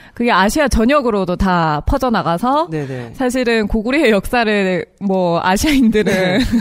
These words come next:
Speaker 2: 네.
Speaker 1: <laughs> 그렇게 알고
Speaker 2: 음.
Speaker 1: 있을 텐데, 그 드라마에 나오는 얘기를 다시 한번 말씀을 드리면요.
Speaker 2: 네.
Speaker 1: 이것은 이제 다시 한번 말씀드리지만,
Speaker 2: 네,
Speaker 1: 실제
Speaker 2: 네.
Speaker 1: 역사가 아니고,
Speaker 2: 네.
Speaker 1: 드라마에 나오는 얘긴데, 어떻게 돼 있냐면,
Speaker 2: 아,
Speaker 1: 해모수의
Speaker 2: 오연-, 오연수 씨다.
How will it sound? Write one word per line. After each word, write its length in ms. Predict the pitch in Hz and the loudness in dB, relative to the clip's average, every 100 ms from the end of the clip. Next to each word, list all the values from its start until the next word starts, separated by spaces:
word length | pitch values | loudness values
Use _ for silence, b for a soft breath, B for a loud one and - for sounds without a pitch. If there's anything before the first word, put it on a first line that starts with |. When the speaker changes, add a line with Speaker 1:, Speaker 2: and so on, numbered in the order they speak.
| 175 | -2
Speaker 2:
네. 220 | 190 165 - 554 | -4 -4 -2 -2
Speaker 1:
<laughs> 240 | 508 440 - | 0 -2 -2
그렇게 300 | 269 254 285 | -2 0 0
알고 180 | 214 220 | 0 0
Speaker 2:
음. 40 | |
Speaker 1:
있을 180 | 240 233 | -2 -2
텐데, 500 | 208 202 240 175 - B B | 0 0 0 0 -4 B B
그 160 | - 247 | -6 -4
드라마에 580 | - 226 330 453 440 226 | 0 2 4 4 2 2
나오는 380 | 185 185 185 | 2 2 0
얘기를 320 | 165 170 175 170 | 0 0 -2 0
다시 260 | 196 214 | 0 0
한번 240 | 208 165 139 | 0 0 -2
말씀을 420 | 143 165 220 170 | -2 -2 -4 -2
드리면요. 680 | 190 190 170 151 180 151 120 | -2 0 -2 -2 -2 -2 -2
Speaker 2:
네. 80 | |
Speaker 1:
이것은 320 | 226 262 240 214 | 0 0 0 0
이제 160 | 196 | 0
다시 240 | 190 214 226 | 0 0 0
한번 220 | 202 170 | 0 0
말씀드리지만, 880 | 165 180 202 180 165 160 175 220 254 | 0 0 0 0 -2 -2 -2 0 0
Speaker 2:
네, 40 | |
Speaker 1:
실제 240 | 330 269 | 0 0
Speaker 2:
네. 40 | 254 | 0
Speaker 1:
역사가 340 | 165 - 196 | 0 -2 -2
아니고, 560 | 131 160 175 226 175 139 | -2 -2 -2 0 0 -2
Speaker 2:
네. 100 | 147 123 B B B | -6 -10 B B B
Speaker 1:
드라마에 480 | 240 269 320 294 233 | 0 2 2 2 2
나오는 400 | 175 185 185 175 175 | 2 2 0 -2 -2
얘긴데, 580 | 175 214 185 165 233 294 _ B B B B | 0 0 2 2 0 -4 _ B B B B
어떻게 340 | 311 392 359 | -2 0 0
돼 100 | 269 247 | 0 0
있냐면, 560 | 220 196 240 190 151 - B B | 0 0 0 0 -2 -6 B B
Speaker 2:
아, 40 | |
Speaker 1:
해모수의 640 | 381 381 415 202 214 226 226 | -4 0 4 4 4 2 0
Speaker 2:
오연-, 80 | 180 | 0
오연수 380 | 185 185 175 - | 2 0 -4 -10
씨다. 320 | - 127 | -12 -14